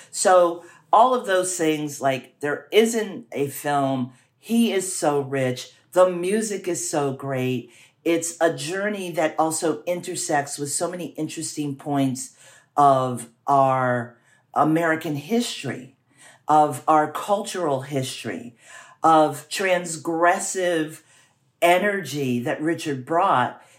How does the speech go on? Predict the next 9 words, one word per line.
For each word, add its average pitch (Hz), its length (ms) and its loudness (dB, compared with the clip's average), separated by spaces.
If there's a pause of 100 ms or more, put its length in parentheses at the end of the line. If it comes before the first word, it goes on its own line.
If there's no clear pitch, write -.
(140)
that 156 440 2
it 165 380 -2
allowed 170 580 4
me 170 160 -6
not 180 300 0
just - 260 -8
to 175 60 -4
look 151 300 -4
at 131 420 -2